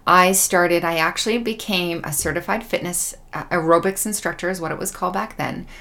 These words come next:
from the Y M C A. And I, uh, I was scared actually to do that because I did not wanna be around in front of all of these people, because speaking in front of people was not my jam back then. And so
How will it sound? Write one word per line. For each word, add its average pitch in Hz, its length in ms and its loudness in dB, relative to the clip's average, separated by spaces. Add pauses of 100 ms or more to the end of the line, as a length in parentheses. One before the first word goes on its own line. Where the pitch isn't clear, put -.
(120)
from 175 180 -2
the 165 100 -2
Y 160 220 -4
M 185 180 -4
C 233 240 -2
A. 196 300 -2 (440)
And 185 520 6 (100)
I, 202 720 2
uh, 175 580 0
I 180 140 4
was 170 260 0
scared 208 560 0
actually 143 380 -2
to 151 140 -6
do 139 60 -2
that 143 400 -2
because 165 280 -4
I 165 100 -2
did 165 160 -4
not 151 240 0
wanna 151 160 -2
be 151 320 -4
around 143 560 -2 (140)
in 151 160 -4
front 156 240 -4
of 139 180 -8
all 147 260 -2
of 156 120 -6
these 170 220 -4
people, 135 340 -8
because 147 340 -8
speaking 262 380 -2
in 285 60 0
front 208 180 0
of 190 80 -4
people 185 420 -2
was 147 300 -6
not 143 260 -4
my 147 160 -6
jam 131 440 -8
back - 340 -8
then. 76 180 -6 (540)
And 208 160 4
so 220 400 6